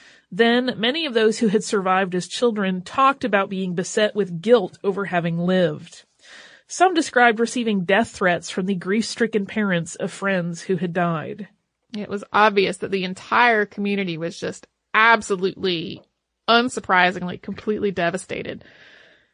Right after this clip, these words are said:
Speaker 2: Compounding this grief and guilt was the fact that the P T A meeting that had been held in the school's gymnasium was normally held in the auditorium. And when it was held in the auditorium, school was dismissed early to accommodate it.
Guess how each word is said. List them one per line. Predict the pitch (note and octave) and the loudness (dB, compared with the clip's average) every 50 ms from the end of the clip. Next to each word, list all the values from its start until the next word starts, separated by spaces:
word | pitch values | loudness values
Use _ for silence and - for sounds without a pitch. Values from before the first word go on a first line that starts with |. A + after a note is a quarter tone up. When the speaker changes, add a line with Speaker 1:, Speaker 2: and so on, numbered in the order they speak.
| _ _ _ _ | _ _ _ _
Speaker 2:
Compounding | - - C4 B3+ A#3+ - - - D4+ D#4 E4 F#4+ G4+ G4+ D#4+ A#3 G#3 F3 - - - - - - - | 0 2 2 2 2 -4 -6 0 4 6 6 6 6 6 4 4 4 4 2 0 -4 -8 -10 -4 0
this | A3 G#3+ - G#3+ | 0 0 0 -2
grief | G3 F#3 A3 A3+ C4+ D#4+ D#4 B3 - - - - | -6 0 2 4 4 4 2 0 -2 -6 -10 -4
and | - G#3 F#3+ G3+ G3 E3+ | -2 0 0 0 -2 2
guilt | - A3 A3+ A#3 G#3 F#3+ - - | 4 4 6 6 6 4 2 0
was | - A3 A3 G#3+ G3+ | 2 2 2 4 4
the | A#3+ A3 | 0 2
fact | - C4 C4 C4+ C4+ - - | 4 4 4 4 4 4 0
that | A#3+ - | 0 2
the | - A#3 | 2 0
P | - - - - C4+ D4 | 0 0 -6 -4 -4 -4
T | D4+ - - D4+ C#4 C4 | -4 -2 -2 2 4 4
A | B3 B3+ C#4+ D4+ | 4 4 4 4
meeting | C4+ G#3+ F3+ E3+ E3+ E3+ E3+ - - - | 2 0 0 0 -2 -4 -4 -6 -6 -4
that | F#3 F#3+ | -4 -4
had | - G3+ G#3+ F#3+ | -2 -2 -2 0
been | G3+ G#3 G3+ | 0 0 0
held | G#3 - A#3+ A3 A3 A3 G#3 | 0 0 2 4 4 4 2
in | G#3+ G#3 | 0 -2
the | G3+ G3+ | -2 -4
school's | - - - A3 A3 G#3+ G3+ F#3+ | -6 -6 -6 -2 -2 -2 -2 -4
gymnasium | - - G#3+ G3 G#3 A3+ C4 D#4 F4 D#4 B3 G#3+ G#3 G#3 G#3 G#3 G3+ G3+ - - | -2 0 0 0 2 0 2 2 2 2 2 0 2 2 2 0 -2 -4 -4 2
was | G#3+ A3 G#3+ G#3+ | 2 2 2 2
normally | G#3 A#3 D4 F4 F#4+ F4+ E4 D4 C4+ C4 | 0 0 2 2 2 2 2 2 2 2
held | A#3 B3 A#3+ A3+ | 2 2 2 2
in | A3 G#3+ | 2 0
the | G#3 G3 | 0 0
auditorium. | - - A3 G#3+ G#3+ - - - D4+ E4 C#4+ G#3 C#3+ G#2 G2 - - A#3+ - - - - - _ _ _ | 2 2 2 2 2 -2 -2 2 4 4 6 4 2 -4 -8 -10 -12 -16 -18 -20 -20 -20 -20 _ _ _
And | G#3 G#3+ | 0 2
when | G#3+ G#3+ A3 | 4 4 4
it | G#3 | 6
was | A3+ G#3+ - | 4 4 4
held | - - D4 E4 F4 D#4+ | 2 4 6 6 8 6
in | D#4 C#4+ | 6 2
the | C4 - | 4 6
auditorium, | - A#3 A#3 A#3 - - A3+ A3 A3 G#3+ G#3+ G#3 G#3+ | 6 6 6 6 2 0 0 2 2 2 2 0 -2
school | G#3+ - - - A#3+ A#3+ B3+ B3 | -4 -6 -6 -4 -2 0 0 4
was | A3+ A3+ G#3+ G3+ | 4 4 4 4
dismissed | - G#3+ G3+ - G3+ G#3 G#3 - - - _ - | 0 -2 0 0 -2 -2 -2 -2 -6 -12 _ 0
early | G#3 G#3 G#3 G#3+ A3 A3+ A3+ A#3+ | 2 4 4 6 4 4 2 0
to | - - G3 | 0 0 -2
accommodate | - - - - - D#4 E4+ D#4 A3 G3 F#3+ F#3+ F#3 | -2 -2 -6 -2 0 0 0 2 0 0 0 0 2
it. | F#3 F3+ - - | 2 0 0 -2